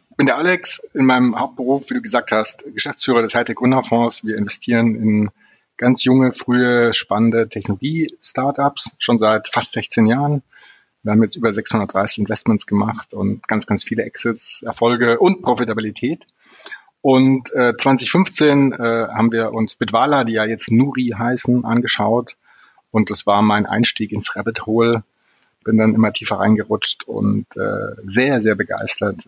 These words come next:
und en-, Enthusiast, was, äh, Blockchain-Technologie, aber eben auch gerade Cryptocurrency, insbesondere Bitcoin, mit sich bringen. Ähm, ansonsten privat,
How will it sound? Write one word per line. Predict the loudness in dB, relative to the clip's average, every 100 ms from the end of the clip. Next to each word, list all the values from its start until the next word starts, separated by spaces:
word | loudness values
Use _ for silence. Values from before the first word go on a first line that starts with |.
| _
und | -2 -2 -6 _ _ _
en-, | -10 -8 -10 -6
Enthusiast, | -2 -2 -2 0 2 2 2 -2 -6 -16 _ -20 -20 -20 _
was, | -4 -2 0 0 -2 -2
äh, | -2 -2 -8 -18 _ -4
Blockchain-Technologie, | -2 0 -2 2 0 2 2 2 2
aber | 2 0
eben | 0 -2
auch | -2 -6
gerade | -4 -2 -4
Cryptocurrency, | -8 -12 -6 -2 -2 -2
insbesondere | -6 -6 -2 -2 -2
Bitcoin, | -10 -6 -2 -2 -4 -6
mit | -4 -4
sich | -6 -4
bringen. | 0 0 0 -8 _ _ _ _ _ _
Ähm, | -2 0 0 -4
ansonsten | 0 2 2 -2
privat, | 2 2 2 -2